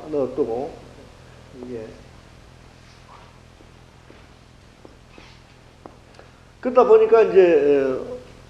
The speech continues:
그, 명태조는, 이제 명나라를 세운 왕으로 봐서는, 어, 아, 아까 얘기했다시피 이걸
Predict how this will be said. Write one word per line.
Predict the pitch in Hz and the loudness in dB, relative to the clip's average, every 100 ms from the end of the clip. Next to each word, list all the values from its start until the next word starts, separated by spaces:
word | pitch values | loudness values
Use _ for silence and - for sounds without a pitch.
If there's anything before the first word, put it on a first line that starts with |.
| - | -20
그, | - 117 110 110 107 - - - - - - - - - - | -8 -6 -4 -6 -10 -14 -20 -20 -20 -20 -20 -20 -20 -20 -6
명태조는, | 156 180 175 - 196 190 180 120 113 156 175 - - - - | 0 2 0 0 2 4 2 -2 -6 -14 -16 -20 -20 -20 -20
이제 | 127 127 | -14 -10
명나라를 | 139 156 170 180 190 170 | -2 2 6 6 6 4
세운 | - 214 190 175 | 2 4 4 4
왕으로 | 147 190 226 185 131 | 4 6 6 4 4
봐서는, | 127 139 135 151 165 170 - - - - - - - | 4 4 2 -4 -4 -6 -14 -20 -20 -20 -20 -20 -14
어, | 139 123 120 127 131 147 - 151 - - - - | -6 -4 -4 -4 0 -2 -2 -18 -20 -20 -20 -10
아, | 151 | -6
아까 | 135 156 143 151 | 2 4 4 4
얘기했다시피 | 151 135 139 143 131 156 156 160 160 | 2 2 0 0 -4 -4 -2 -2 -2
이걸 | 156 160 151 | 2 2 2